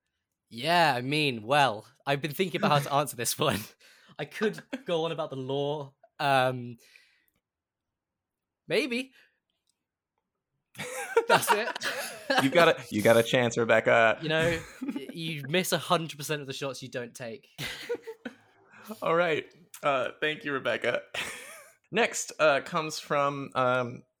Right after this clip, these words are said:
Speaker 2: uh, my friend and a guest on my podcast, Ghosts on a Train, but also a verified Cobb enjoyer,
Speaker 1: Mm.
Speaker 2: um,
Speaker 1: I was very happy to
Speaker 2: Benani
Speaker 1: see that.
Speaker 2: Thomas. Uh, he asks, uh, "What is your writing process like? Uh, when you start writing, do you lead your writing with characters and scenes? Like,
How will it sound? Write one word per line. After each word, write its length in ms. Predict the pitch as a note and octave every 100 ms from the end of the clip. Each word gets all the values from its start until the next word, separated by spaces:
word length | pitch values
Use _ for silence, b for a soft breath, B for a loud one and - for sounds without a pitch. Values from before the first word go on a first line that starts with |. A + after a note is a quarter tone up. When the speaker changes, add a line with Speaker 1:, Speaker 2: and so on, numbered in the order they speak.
| _ _ _ - A#2
Speaker 2:
uh, 180 | A2+ B2+
my 300 | C3+ D#3 D#3
friend 480 | - C#3 C3+ C3 -
and 180 | A#2
a 40 | A2+
guest 320 | C3 C3 -
on 80 | A2+
my 160 | B2
podcast, 520 | C3 B2+ A#2 - A2+ -
Ghosts 180 | A#2+ -
on 100 | G#2+
a 40 |
Train, 280 | - G#2 G2+
but 100 | A2
also 460 | A#2 A#2 A2 G2 - B B
a 120 | - G#2+
verified 580 | B2+ A#2+ B2 A2+ A2
Cobb 300 | - B2 A2+
enjoyer, 500 | A2 G#2+ A2+ G#2+ G2 C3
Speaker 1:
Mm. 300 | D3+ A#2 - -
Speaker 2:
um, 240 | A2 A2 G#2+
Speaker 1:
I 40 |
was 120 | A2
very 140 | A2 C3
happy 140 | A#2+
to 60 | B2+
Speaker 2:
Benani 100 | B2+
Speaker 1:
see 60 | A2
that. 60 |
Speaker 2:
Thomas. 600 | C#3+ D3 A#2+ A2+ - - - B B B B -
Uh, 340 | A2 A2+ A2 A2 - _
he 100 | G#3
asks, 440 | A3 G#3 G3+ - -
uh, 220 | D#3+ D#3+
"What 180 | C3 D3+
is 80 | E3+
your 80 | F3+
writing 260 | F#3 A3+ A3
process 460 | - G2 - -
like? 340 | - - - -
Uh, 120 | A2
when 120 | A2
you 60 | A2+
start 200 | - B2
writing, 280 | A#2+ B2 C3
do 120 | A#2+
you 80 | G#2+
lead 160 | A2+
your 80 | G#2+
writing 200 | G#2+ G#2+
with 140 | G2+ _
characters 520 | A#2 A#2+ B2 B2+ B2
and 100 | F#2+
scenes? 580 | - A3 A#3 A#3 A3+ A3+
Like, 140 | B2